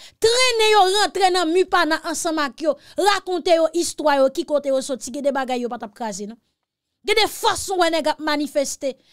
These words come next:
gen de fason ou konn wè lòt ap fè politik sal kont yon prezidan.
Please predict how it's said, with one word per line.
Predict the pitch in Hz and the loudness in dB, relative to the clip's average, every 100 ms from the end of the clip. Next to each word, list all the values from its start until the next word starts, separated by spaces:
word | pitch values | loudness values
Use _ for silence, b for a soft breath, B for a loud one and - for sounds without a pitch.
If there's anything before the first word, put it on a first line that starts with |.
| b | b
gen | 403 453 | 0 2
de | 427 | 2
fason | 466 415 - 403 | 0 -2 0 -2
ou | 370 | 0
konn | 359 | 0
wè | 339 311 | 2 2
lòt | 302 311 | -2 -2
ap | 320 | -6
fè | 330 302 | -6 -4
politik | 302 302 - - | -6 -6 -10 -10
sal | - - 480 466 330 277 b b b - | -8 0 2 6 6 4 b b b 0
kont | 523 440 | 2 2
yon | 392 | 0
prezidan. | 349 311 269 262 277 | 2 2 2 -4 -4